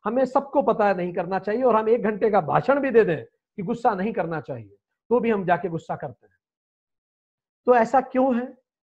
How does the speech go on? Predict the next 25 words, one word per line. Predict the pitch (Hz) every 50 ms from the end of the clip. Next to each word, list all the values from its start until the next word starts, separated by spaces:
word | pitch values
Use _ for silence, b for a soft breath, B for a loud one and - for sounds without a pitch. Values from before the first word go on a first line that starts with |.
| _ _ _ _ -
होता | 233 226 226 285 269
क्या | - 247 214 202
है | 190 175
दोस्तों, | 170 175 170 - 262 262
जैसे | 202 208 202 202 233
हम | 233 226 220
टेंथ | 226 - 202 202 233 220
की | - - 247
एग्जाम | 220 180 160 170 196 208 214 202
देते | 175 165 - 156 139
थे, | 120 - 110 90 - _ _ _ _ _ _ _ _
तो | -
टेंथ | 220 226 - 208 208 233 254 - 214
में | 196 285 185 185
पहले | - 214 220 240 254
हमें | 254 254 262 254 -
थ्योरी | - 233 226 247 277 262
की | - 294
एग्जाम | 240 208 180 202 214 214 202
होती | 202 196 196 - 202
थी, | 202 254 269
फिर | - 254 233
प्रैक्टिकल | 208 - 247 202 214 - 254 - 214 185
होता | 156 135 - 123 107
था। | - _ _